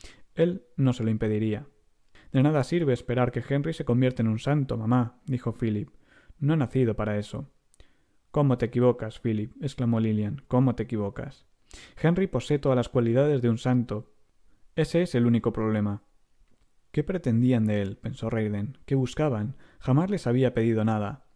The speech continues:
Eran ellos los que querían tenerlo apresado, los que parecían tener cierto derecho sobre su persona. Este derecho adoptaba la forma de afecto, pero de un afecto que él consideraba más difícil de soportar que el odio.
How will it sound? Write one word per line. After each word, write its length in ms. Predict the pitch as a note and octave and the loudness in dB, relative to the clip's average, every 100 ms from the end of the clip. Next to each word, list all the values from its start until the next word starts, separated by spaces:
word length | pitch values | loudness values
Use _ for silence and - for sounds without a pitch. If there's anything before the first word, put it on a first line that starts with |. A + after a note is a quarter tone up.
| - - | -20 -4
Eran 260 | D3 C3+ B2+ | 0 4 4
ellos 260 | E3 F#3 | 4 0
los 140 | E3 - | -2 -2
que 120 | B2 | -2
querían 320 | B2 C3+ A#2+ | 0 2 2
tenerlo 300 | A2+ A#2+ A#2 | 2 0 0
apresado, 580 | A2 A2 - C#3 A#2 B2 - - | -2 -4 -2 0 0 -4 -12 -2
los 140 | C#3+ | 0
que 100 | - | 2
parecían 420 | C#3+ C3 - F#3 F3 | 2 2 2 0 2
tener 240 | B2+ B2 | 2 2
cierto 320 | B2 A#2 A#2 | 2 0 2
derecho 340 | A2 C#3 C#3 C#3 | 2 0 -2 -6
sobre 220 | A2+ A2+ | -6 -6
su 120 | G#2+ | -6
persona. 560 | A2+ - C#3+ B2 G2+ - _ - - - | -8 0 2 2 0 -8 _ -20 -12 -4
Este 220 | C3+ B2 | 0 4
derecho 540 | A#2+ C#3 - E3 G3 - - | 6 4 2 0 -2 -6 -2
adoptaba 480 | C#3 C3 - D#3+ F#3 | 2 2 2 0 0
la 120 | B2+ | 0
forma 300 | B2+ A#2+ A#2 | 0 2 2
de 60 | G#2+ | 0
afecto, 500 | - C#3+ - D#3+ - - - - - | 0 -2 -4 -10 -10 -20 -20 -2 6
pero 140 | D3+ | 6
de 60 | E3 | 6
un 100 | F3 | 2
afecto 440 | - C#3+ - D#3+ | 0 -2 0 0
que 60 | C#3 | 0
él 80 | |
consideraba 520 | C#3 C3 A#2 A2 B2 A#2+ | 0 2 2 2 2 2
más 200 | A#2 A2 | 2 -2
difícil 480 | A2 C#3+ C#3 B2+ | -4 -4 0 0
de 100 | A2+ | 0
soportar 460 | G#2+ A2 G#2+ - A2+ | -2 -4 -4 -2 -2
que 100 | A#2 | 0
el 60 | A#2 | 2
odio. 400 | A2 G#2 B2+ | 2 0 -4